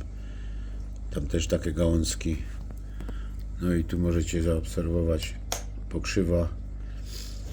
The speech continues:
Dzisiaj dałem im pokrzywę, zalałem, zaparzyłem pokrzywę. Zrobiłem też taką herbatkę, trochę im tutaj herbatki wlałem. A jak wiecie, pokrzywa jest bardzo dobra na,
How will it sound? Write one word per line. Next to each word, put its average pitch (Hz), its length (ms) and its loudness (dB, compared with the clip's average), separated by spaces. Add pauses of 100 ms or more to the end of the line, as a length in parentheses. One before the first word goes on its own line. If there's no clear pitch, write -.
(200)
Dzisiaj 80 340 4
dałem 80 400 4
im 78 200 2 (340)
pokrzywę, 92 540 4 (760)
zalałem, 82 640 4 (240)
zaparzyłem 80 600 2
pokrzywę. 87 520 2 (1200)
Zrobiłem 80 460 2
też 82 180 -2
taką 82 260 0
herbatkę, 82 540 2
trochę 80 300 0
im 76 140 0
tutaj 82 360 0
herbatki 80 500 0
wlałem. 90 420 4 (1300)
A 82 500 -4
jak 87 120 2
wiecie, 87 320 0
pokrzywa 85 460 0
jest 80 180 2
bardzo 80 300 0
dobra 82 320 0
na, 78 220 -2